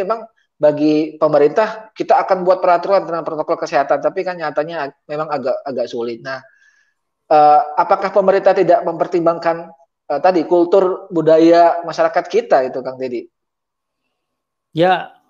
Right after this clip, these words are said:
Speaker 2: eh, ketika diskusi-diskusi kita, walaupun saya juga termasuk yang khawatir juga memang dengan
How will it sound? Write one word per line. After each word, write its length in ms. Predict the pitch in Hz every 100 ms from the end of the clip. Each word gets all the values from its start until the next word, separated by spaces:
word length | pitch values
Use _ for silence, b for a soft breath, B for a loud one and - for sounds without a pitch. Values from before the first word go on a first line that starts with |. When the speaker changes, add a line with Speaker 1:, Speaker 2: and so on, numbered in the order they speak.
| _
Speaker 2:
eh, 400 | - 190 185 180 180
ketika 400 | 190 190 185 190
diskusi-diskusi 880 | 180 175 185 170 170 165 - 156 156
kita, 400 | - 127 147 190
walaupun 320 | 143 135 185
saya 240 | 190 175 190
juga 160 | 139
termasuk 480 | 135 131 120 - 131
yang 160 | 127 120
khawatir 480 | 123 120 - 123
juga 320 | 113 175 160 143
memang 320 | 131 147 165
dengan 320 | 131 120 120